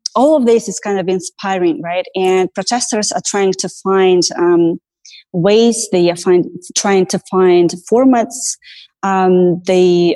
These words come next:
are kind of, uh, they are obviously having the, their own new formats, you know, but they also kind of, they are inspired by, by what happened before. And all, all this solidarity, I think, well, Belarusians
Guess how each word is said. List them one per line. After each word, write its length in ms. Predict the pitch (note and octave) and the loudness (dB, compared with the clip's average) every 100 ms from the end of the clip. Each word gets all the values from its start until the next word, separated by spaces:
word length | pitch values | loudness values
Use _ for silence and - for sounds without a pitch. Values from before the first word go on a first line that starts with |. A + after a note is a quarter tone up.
| F3 | -2
are 680 | E3+ E3+ E3 E3 D#3+ D3+ - - | -2 0 0 0 -2 -4 -10 -12
kind 160 | G#3 G#3 | -6 -2
of, 240 | F3+ E3+ E3 - - | 0 -2 -4 -14 -10
uh, 80 | D#3 - - | -8 -8 -10
they 520 | - - - F3+ F#3 | -10 -8 -6 -2 0
are 100 | - | 0
obviously 340 | G3 E3 - - | 0 0 -4 -4
having 260 | F3 E3+ | 0 2
the, 160 | E3+ E3+ E3 | 2 -2 0
their 280 | G#3 A3+ G#3 - | 2 2 2 0
own 320 | G#3+ G#3+ A3 | 0 2 2
new 340 | G3+ G#3 G#3+ G3+ - | 2 2 2 0 -2
formats, 600 | G#3+ G3+ G3 F#3 - - | 0 2 0 -2 -4 -4
you 100 | F#3 | 0
know, 160 | F3 E3+ | 0 0
but 140 | F3 F3 | -2 -6
they 160 | F3+ E3+ | -4 -2
also 360 | - F3+ - F#3+ - | -2 -4 -6 -10 -4
kind 160 | F3 | -2
of, 160 | D#3+ D#3+ | 0 -2
they 120 | E3 | -2
are 100 | D#3+ | 0
inspired 580 | E3 E3+ - E3+ D#3+ D#3 | 2 0 -2 -4 -2 -2
by, 100 | D#3 | -4
by 180 | D3+ D#3 | -4 -4
what 180 | D3 D3 | -4 -6
happened 340 | - D3+ D3 | -6 -8 -6
before. 400 | - - C#4 B3 A#3+ - - - - - | -6 -4 0 0 -4 -8 -16 -14 -14 -4
And 140 | A#3 A#3 | -2 0
all, 360 | C4+ D#4 D#4+ D#4+ | 2 4 4 2
all 200 | A#3+ C#4+ | 2 2
this 240 | C4 A#3 - | 2 0 -2
solidarity, 720 | G3+ F#3+ F#3 F#3 F3 - - - | -2 -2 -2 -4 -4 -4 -6 -10
I 60 | |
think, 300 | F#3+ B3 B3 - - - | -4 -2 -2 -6 -14 -2
well, 220 | G#3 F#3 | 0 0
Belarusians 760 | F3 F3+ F3+ A3+ - F#4+ F4+ | 0 0 0 0 0 0 0